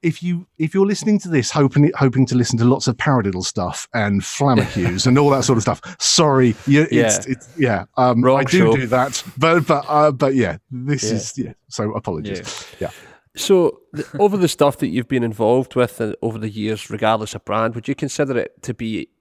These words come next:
Speaker 2: as close to maybe a signature product as, as one may get in the electronic industry?
Speaker 1: Oh, wh-, what, what,
Speaker 2: So, like,
Speaker 1: uh,
Speaker 2: if
Speaker 1: what,
Speaker 2: you've been
Speaker 1: anything
Speaker 2: inv-, like,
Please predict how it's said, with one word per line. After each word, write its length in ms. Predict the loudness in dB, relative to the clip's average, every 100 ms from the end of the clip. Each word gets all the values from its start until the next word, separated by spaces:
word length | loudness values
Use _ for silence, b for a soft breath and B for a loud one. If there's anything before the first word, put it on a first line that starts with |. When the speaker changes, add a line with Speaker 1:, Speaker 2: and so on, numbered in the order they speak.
| _ _ _ _
Speaker 2:
as 120 | -16 -14
close 320 | -4 -4 -4
to 120 | -10
maybe 300 | -6 -4 -4
a 60 | -4
signature 480 | -4 -6 -8 -12
product 680 | -8 -2 -2 0 -4 -6 -20 _ b b b b b
as, 320 | -8 -8 -10 -12
as 160 | -12 -2
one 260 | -2 -2
may 160 | -4 -4
get 320 | 0 0 0
in 280 | -4 -4 -6
the 120 | -6
electronic 580 | -4 -4 -6 -8 -8 -6
industry? 600 | -6 -6 -10 -10 -12 -12 _ _ b b b b b b b b b _ _ 0
Speaker 1:
Oh, 100 | 2
wh-, 200 | 2 2
what, 420 | 2 0 -2 -8 -8 -10 -6
what, 120 | -2 2
Speaker 2:
So, 100 | 4
like, 160 | 4 2
Speaker 1:
uh, 40 |
Speaker 2:
if 100 | 0
Speaker 1:
what, 80 | 2
Speaker 2:
you've 100 | 4
been 180 | 4 4
Speaker 1:
anything 200 | 0 -2
Speaker 2:
inv-, 220 | -12 -6
like, 240 | -2 -2